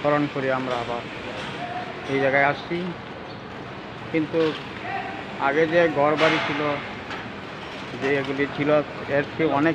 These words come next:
বেশি এখন আমরা দেখতে পাচ্ছি, আর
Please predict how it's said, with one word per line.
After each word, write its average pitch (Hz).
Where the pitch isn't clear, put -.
বেশি 123
এখন 131
আমরা 127
দেখতে 123
পাচ্ছি, 175
আর 131